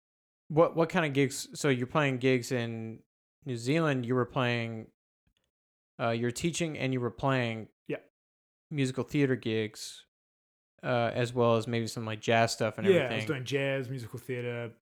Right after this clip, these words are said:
Speaker 2: some percussion gigs,
Speaker 1: Yeah.
Speaker 2: some, some pop, like, like, like, a lot of recording session work for, like, some, like,
Speaker 1: Yeah.
Speaker 2: albums and stuff like that, pop stuff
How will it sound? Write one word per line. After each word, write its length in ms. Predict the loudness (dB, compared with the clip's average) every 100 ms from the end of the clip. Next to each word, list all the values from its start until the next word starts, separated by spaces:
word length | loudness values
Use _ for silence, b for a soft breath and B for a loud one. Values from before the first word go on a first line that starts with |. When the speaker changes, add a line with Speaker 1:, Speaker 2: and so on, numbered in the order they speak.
| -20
Speaker 2:
some 440 | -16 -12 -8 -8 -10 -16
percussion 440 | -4 -2 0 0
gigs, 480 | -2 -2 -4 -6 -6
Speaker 1:
Yeah. 260 | 0 0 0
Speaker 2:
some, 260 | -6 -10 -10
some 180 | -10
pop, 220 | -6 -4 -2
like, 140 | 0
like, 180 | -2 -2
like, 140 | -4
a 40 | -4
lot 100 | -4
of 60 |
recording 440 | -6 -4 -2 -2 -4
session 260 | -8 -6
work 200 | -2 -2
for, 100 | -4
like, 160 | -10 -8
some, 240 | -12 -14 -14
like, 140 | -10
Speaker 1:
Yeah. 180 | -6 -6
Speaker 2:
albums 360 | -6 -6 -6 -8
and 80 |
stuff 180 | -8 -8
like 120 | -8
that, 340 | -8 -8 -12 _
pop 200 | -14 -12
stuff 360 | -12 -12 -14